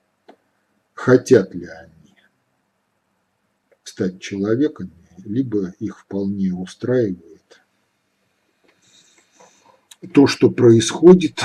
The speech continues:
либо они просто терпилы, которые бессмысленно, безвольно переживают весь поток обстоятельств, ну, кто-то сжав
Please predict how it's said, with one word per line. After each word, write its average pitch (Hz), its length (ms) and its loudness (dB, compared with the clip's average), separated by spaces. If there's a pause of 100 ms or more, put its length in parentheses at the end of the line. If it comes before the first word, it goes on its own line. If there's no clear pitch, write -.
(360)
либо 131 420 2
они 127 260 0
просто 95 680 -4 (2250)
терпилы, 110 640 -2 (1040)
которые 95 540 -2
бессмысленно, 98 1200 -4
безвольно 98 1000 0
переживают 95 840 -6
весь 95 260 -4
поток 92 520 -8
обстоятельств, 117 1000 -6 (720)
ну, 95 60 -14
кто-то 98 440 -2
сжав 95 600 -6